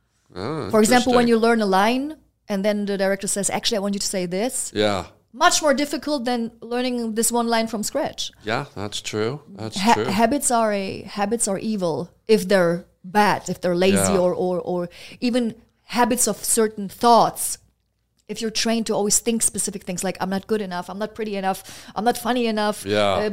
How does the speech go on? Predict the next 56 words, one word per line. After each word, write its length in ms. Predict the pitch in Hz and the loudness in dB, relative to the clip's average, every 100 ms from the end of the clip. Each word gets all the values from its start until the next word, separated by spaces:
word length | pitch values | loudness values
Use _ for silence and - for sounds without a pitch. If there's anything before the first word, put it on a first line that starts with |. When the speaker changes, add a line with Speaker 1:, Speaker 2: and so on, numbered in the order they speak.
| - | 2
Speaker 2:
I'm 220 | 208 233 - | 2 2 0
too 160 | - 302 | 4 10
old 320 | 277 302 - | 10 10 6
now, 240 | 254 262 | 6 6
the 120 | 240 | 4
new 120 | 240 262 | 0 -2
generation 560 | 262 247 262 - 247 | 0 0 2 2 0
is 160 | 240 - | 0 0
up 160 | - | 0
my 140 | 233 226 | 2 0
ass," 320 | 220 233 226 | 2 0 0
all 180 | 208 208 | 0 0
that 140 | 202 | -2
stuff. 260 | - 185 180 | -2 -4 -2
These 180 | 233 202 | 0 2
are 120 | 202 | 2
Speaker 1:
Yeah. 40 | |
Speaker 2:
all 120 | 214 208 | 2 2
negative 500 | 208 220 220 220 - - - - | 0 2 0 -2 -6 -20 -20 -6
thinking 400 | 254 247 233 196 | -2 0 0 0
habits 460 | 185 180 185 185 | 0 -2 -2 -2
that 200 | - 185 | -2 -2
hypnosis 480 | 190 190 196 196 190 | -4 -6 -4 -2 -4
can 160 | - 165 | -4 -6
break. 340 | 151 90 - - _ _ _ | -8 -12 -16 -20 _ _ _
Speaker 1:
Well, 200 | 139 156 160 | 6 8 8
let 100 | 175 | 8
me 80 | 190 | 8
ask 300 | 180 180 165 | 6 6 4
you 60 | |
this, 200 | 160 160 | 6 6
for, 240 | - 135 131 | 4 2 4
for 180 | - | 2
the, 240 | 123 120 104 | 6 6 6
the 200 | 107 110 | 2 0
heavy 420 | - 214 220 185 | 6 8 8 6
side 460 | - - 113 104 98 | 6 6 6 6 4
of 100 | 90 | 0
it 140 | 113 | 0
that 80 | 110 | 0
we 140 | 104 | -2
just 260 | 104 110 - | 0 0 2
talked 380 | 117 120 113 113 | 4 4 4 0
about, 420 | 95 90 90 - | 2 4 2 0
where 300 | 104 95 90 95 | -2 -2 -4 -10
it 160 | 101 101 | -14 -10
can 140 | 101 | -2
be 100 | 113 | 2
overwhelming 800 | 110 101 101 95 101 101 104 104 | 4 4 0 0 0 0 -2 -4
and 100 | 101 | -4
you're 120 | 92 85 113 | -6 -4 0
dealing 300 | 110 104 101 | 2 2 0
with 300 | 98 92 - - - | -2 -2 -6 -16 -10
some 240 | 104 90 | -8 -2
dark 340 | 87 113 101 - | 4 6 6 4
stuff, 640 | - 123 117 92 87 | 4 8 8 8 2